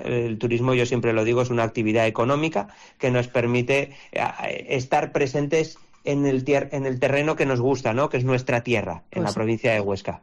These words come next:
Speaker 2: Pues
Speaker 1: Y
Speaker 2: ahí
Speaker 1: eso
Speaker 2: está.
Speaker 1: hace que,
Speaker 2: Mm.
Speaker 1: eh, los, eh, profesionales, además, eh, durante la feria hicieran hincapié después a visitarnos en el stand de la Diputación Provincial de Huesca,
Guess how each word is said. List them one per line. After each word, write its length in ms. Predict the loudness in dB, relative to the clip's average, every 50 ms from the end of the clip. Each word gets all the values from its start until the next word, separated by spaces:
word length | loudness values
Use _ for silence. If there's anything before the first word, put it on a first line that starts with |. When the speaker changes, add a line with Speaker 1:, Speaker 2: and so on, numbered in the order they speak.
| _ -14 -10
Speaker 2:
Pues 180 | -8 -8 -2 0
Speaker 1:
Y 60 | 0
Speaker 2:
ahí 60 | 2
Speaker 1:
eso 140 | 2 2 2
Speaker 2:
está. 100 | 2 2
Speaker 1:
hace 240 | 0 0 -2 -2 0
que, 240 | 2 0 0 0
Speaker 2:
Mm. 200 | -2 -4 -8 -10 -10 -6
Speaker 1:
eh, 400 | -2 0 2 2 2 2 2 0
los, 400 | 0 0 2 2 2 0 0 -2
eh, 320 | -2 -2 0 0 -2 -2 -2
profesionales, 640 | -2 -2 0 0 0 0 2 2 2 2 2 2 2
además, 480 | 0 2 2 0 0 0 -2 -4 -6 -12 -20 -20 -18
eh, 160 | -14 -12 -12 -12
durante 560 | -8 -4 0 2 2 2 2 0 0 0 2
la 140 | 2 2 0
feria 460 | 2 0 0 2 2 0 0 -2 -6 -12 -20 -20 _ -8
hicieran 800 | -6 -6 -6 -2 0 0 2 2 2 0 0 -2 -4 -6 -10 -10 -6
hincapié 640 | -4 -2 -2 0 2 0 0 0 0 2 2 2 2
después 400 | 0 -2 -2 -2 -2 -2 0 0
a 60 | -2
visitarnos 600 | -2 -2 -4 -4 -2 -2 -2 0 -2 -2 -2 -2
en 100 | -2 0
el 100 | 0 0 -2
stand 440 | -4 -2 0 0 0 0 0 0 0
de 80 | 0
la 100 | 0 2
Diputación 480 | 0 0 -2 -2 -4 -2 -2 -2 -2 0
Provincial 400 | 0 0 0 0 0 0 0 0
de 60 | 0
Huesca, 420 | 0 0 -2 -2 0 -2 -2 -2